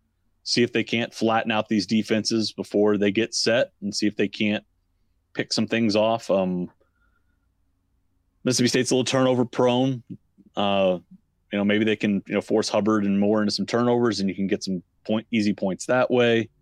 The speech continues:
You hope the jump shooting is passable enough. I don't know if, like, you need forty percent, but you hope for thirty-five or thirty-six percent.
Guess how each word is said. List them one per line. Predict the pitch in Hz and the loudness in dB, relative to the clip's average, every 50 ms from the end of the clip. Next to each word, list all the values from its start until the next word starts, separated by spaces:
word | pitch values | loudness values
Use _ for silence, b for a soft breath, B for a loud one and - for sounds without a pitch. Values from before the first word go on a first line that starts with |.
| _ _ _ _ _ _ _ _ _ _ _ _ _ _ - | _ _ _ _ _ _ _ _ _ _ _ _ _ _ -6
You | - - | -4 -2
hope | - 127 135 - | -2 -2 -2 -2
the | - | -4
jump | 104 - 113 117 113 - | 0 0 0 0 0 -2
shooting | - - 120 120 117 117 117 110 101 | -2 2 2 4 4 4 2 2 2
is | 90 85 - - _ _ - | 2 2 0 -4 _ _ -14
passable | - - - - 104 110 - - 139 135 127 127 135 139 | -10 -8 -4 -2 -2 0 0 0 0 2 2 2 2 2
enough. | 143 147 151 156 151 - | 2 2 2 0 0 0
I | - 95 | 0 0
don't | 98 107 117 110 | 0 0 -2 0
know | 117 117 110 107 104 107 | 0 2 2 4 4 2
if, | 92 - - - - - _ _ _ _ _ _ _ _ _ _ _ _ _ _ - | 0 -2 -8 -20 -20 -20 _ _ _ _ _ _ _ _ _ _ _ _ _ _ -6
like, | 92 92 | -4 0
you | 104 | 2
need | 104 104 92 - | 2 2 2 0
forty | - 113 123 131 135 127 | 0 0 2 2 2 0
percent, | - - - - 127 127 | -2 -4 -2 -2 -2 -2
but | 113 - - | -2 -4 -4
you | 95 | -4
hope | 90 113 117 - | -2 -2 -4 -6
for | - 104 | -6 -6
thirty-five | - 104 107 113 110 - 107 107 110 104 | -2 0 0 2 2 2 2 2 2 2
or | 101 | 0
thirty-six | - - 107 107 101 - - 117 - - | 0 0 0 0 0 0 -2 -4 -4 -6
percent. | - - 120 - - 123 120 120 120 - | -4 -4 -4 -2 0 0 0 0 0 -2